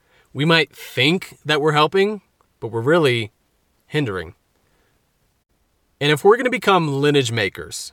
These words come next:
if we're going to transform the story of our family lineage, we can't afford to set a mediocre example. We can't afford to set a good example. We must stop holding back.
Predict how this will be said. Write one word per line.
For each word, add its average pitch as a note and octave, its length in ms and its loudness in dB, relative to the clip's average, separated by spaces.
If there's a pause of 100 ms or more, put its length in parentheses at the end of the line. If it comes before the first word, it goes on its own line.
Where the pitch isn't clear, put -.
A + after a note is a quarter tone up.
if C#3+ 140 0
we're A3 100 6
going A3 260 6
to F#3 140 -4
transform D#3+ 720 0
the B2 100 0
story C3+ 600 2
of G#2+ 140 -4
our A#2+ 160 2
family B2 380 -2
lineage, A2+ 540 -4 (760)
we E3 100 0
can't E4 280 0
afford C#3+ 600 2
to A#2+ 100 -8
set B2+ 200 -2
a B2 40 -2
mediocre B2 540 -2
example. F#2+ 580 -8 (640)
We A3 140 -2
can't A#3 200 2
afford F#3 260 4
to E3+ 60 -2
set F3+ 180 2
a F#3 60 4
good F3+ 240 8
example. G2+ 640 -6 (680)
We D3 80 -2
must G3 240 4
stop D#3 560 2 (180)
holding C#3+ 760 0
back. G#2 640 -6